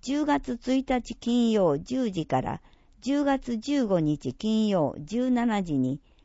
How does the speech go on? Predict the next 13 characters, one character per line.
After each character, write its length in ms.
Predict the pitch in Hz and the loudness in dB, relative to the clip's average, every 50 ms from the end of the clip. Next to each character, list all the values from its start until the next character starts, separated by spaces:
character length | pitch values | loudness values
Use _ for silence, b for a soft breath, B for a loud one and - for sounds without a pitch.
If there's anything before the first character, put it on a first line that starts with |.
| _ _ | _ _
子 180 | - - 240 247 | -2 0 0 2
ど 120 | 285 285 | 4 4
も 160 | 285 294 294 | 4 4 4
未 160 | 277 269 262 | 4 4 4
来 260 | 254 254 240 214 185 - | 4 4 4 2 2 0
館 320 | - 156 143 143 143 - - | 0 0 0 0 0 -2 -6
ホ 280 | _ - - 262 269 | _ -4 0 2 4
ー 40 | 277 | 4
ム 180 | 269 269 269 247 | 4 2 2 0
ペ 240 | - 247 233 202 170 | 0 0 0 2 0
ー 40 | |
ジ 160 | 160 - 135 113 | 0 -2 -4 -4
で 200 | 131 135 - | -4 -6 -6